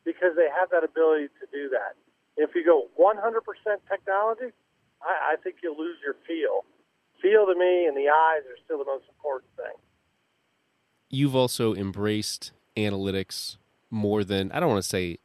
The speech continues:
Speaker 2: anybody in the industry, but you're, you're certainly a-, at the forefront or near the forefront.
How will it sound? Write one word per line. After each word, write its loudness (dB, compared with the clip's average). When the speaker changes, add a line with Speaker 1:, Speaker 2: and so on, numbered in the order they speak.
Speaker 2:
anybody 2
in -4
the -6
industry, -8
but -2
you're, -4
you're -4
certainly -2
a-, -10
at -4
the -4
forefront -2
or -6
near 0
the -4
forefront. -4